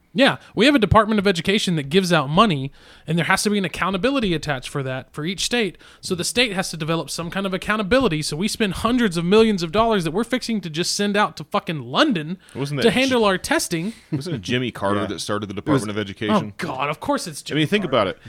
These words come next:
Speaker 2: There, it, look at the, look at the, look at the, the various. I can't think of the numbers now 'cause I've had too many beers. But think of the, the articles in the Constitution. There's nowhere that it says anything about education.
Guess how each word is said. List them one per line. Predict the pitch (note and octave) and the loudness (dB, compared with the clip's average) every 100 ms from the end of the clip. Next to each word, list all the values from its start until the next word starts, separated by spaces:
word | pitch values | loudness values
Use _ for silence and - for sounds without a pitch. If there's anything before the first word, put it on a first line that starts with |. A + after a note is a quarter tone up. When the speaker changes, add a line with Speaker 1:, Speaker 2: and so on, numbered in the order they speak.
| - | -20
Speaker 2:
There, | G#2+ D3+ C#3+ | -2 0 0
it, | G#2+ C#3+ D#3 A#2+ | -4 -6 -6 -2
look | F3+ | -2
at | G#3+ F#3 | -2 -4
the, | - | -4
look | F3+ G#3+ | -4 -4
at | G3 | -8
the, | E3 C3+ - D3 | -6 -6 -6 -6
look | E3 | -4
at | - | -4
the, | - G2+ - _ - G#2+ | -8 -8 -10 _ -20 -18
the | B2 B2+ - - | -10 -8 -8 -14
various. | G2+ G#2+ D3 E3 E3+ - | -8 -2 0 0 -6 -6
I | A2 | -8
can't | - A#2+ - | -6 -10 -8
think | A2 | -8
of | A2+ | -6
the | B2 | -6
numbers | F2 E2+ E2+ | -6 -8 -8
now | E2 G2 | -8 -10
'cause | G2 F2 | -10 -10
I've | F2+ - - | -10 -12 -14
had | E2+ E2+ | -14 -14
too | F#2+ | -14
many | G#2+ | -12
beers. | F2 D#2+ | -12 -12
But | - | -8
think | D#3+ G3+ | -6 -4
of | |
the, | D3+ | -4
the | A2+ B2+ | -4 -2
articles | B2 D#3+ F3+ E3 | 0 0 -2 -6
in | D3+ | -6
the | C3 | -6
Constitution. | B2+ A#2+ - A2+ F#2 F2+ | -8 -10 -10 -10 -8 -8
There's | G2 G#2 | -8 -6
nowhere | G#2 B2+ D#3 D#3+ A#2+ F2 E2 - _ _ - | -4 2 4 4 0 -2 -8 -18 _ _ -8
that | G#2+ | -6
it | - | -4
says | C3 G#2+ | -2 -2
anything | C3 B2+ C3 | -2 -4 -6
about | A2+ G#2+ - - | -4 -4 -6 -6
education. | A2 G#2 F#2+ - F#2 E2+ - | -6 -4 -8 -8 -8 -8 -12